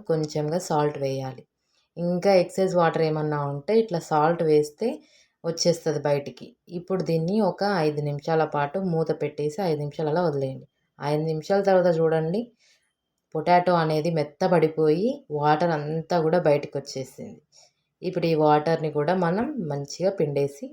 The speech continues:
ప్లేట్లోకి తీసుకోవాలి. ప్లేట్లోకి వేసేటప్పుడు ముద్ద ముద్దగా కాకుండా పొరలు పొరలుగా ఇట్లా విప్పి వేసేయండి. ఇప్పుడు ఒక గిన్నెలోకి హాఫ్ టేబుల్ స్పూన్ దాకా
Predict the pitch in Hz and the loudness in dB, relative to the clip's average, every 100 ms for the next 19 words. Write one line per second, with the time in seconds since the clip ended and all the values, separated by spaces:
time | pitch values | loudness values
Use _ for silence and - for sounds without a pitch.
0 | _ - 170 151 143 139 196 208 - - | _ -6 -2 -2 -2 -4 -2 -2 -4 -6
1 | 135 127 120 - _ 196 190 196 208 202 | -4 -4 -6 -12 _ 0 2 4 2 2
2 | 190 165 160 175 170 156 185 190 165 165 | 2 2 2 0 0 -2 -2 0 2 4
3 | 170 165 156 147 143 - 160 202 196 170 | 4 4 4 2 -4 -4 -2 -2 2 2
4 | 160 160 151 151 160 170 151 151 143 - | 2 2 2 2 4 2 2 -2 -4 -6
5 | 175 165 139 - 131 131 117 _ - _ | -2 0 0 -4 -8 -8 -16 _ -20 _
6 | _ _ _ - - 185 170 165 156 160 | _ _ _ -14 -2 4 4 4 2 2
7 | 170 160 151 - 226 247 - - 165 160 | 2 2 2 -2 -2 -2 -4 -4 -4 0
8 | 165 156 151 151 160 151 147 147 | 2 2 2 -4 -6 -2 -2 -2